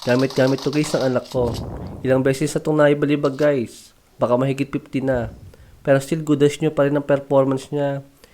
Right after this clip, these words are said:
Hindi pa rin siya nababasag. Still goods na goods pa rin, wala pa rin gasgas. Sa may pub G Mobile, ito naman yung sample gameplay natin. Kitang-kita naman siguro na kayang-kaya pa rin niya ang game na to.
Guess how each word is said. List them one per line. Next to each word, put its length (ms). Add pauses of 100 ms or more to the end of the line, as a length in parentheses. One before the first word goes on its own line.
(120)
Hindi 160
pa 160
rin 80
siya 160
nababasag. 800 (240)
Still 320
goods 240
na 80
goods 240
pa 160
rin, 80
wala 240
pa 80
rin 160
gasgas. 720 (320)
Sa 160
may 160
pub 240
G 80
Mobile, 320
ito 80
naman 240
yung 40
sample 360
gameplay 400
natin. 480 (640)
Kitang-kita 400
naman 160
siguro 320
na 80
kayang-kaya 480
pa 80
rin 160
niya 80
ang 80
game 160
na 120
to. 360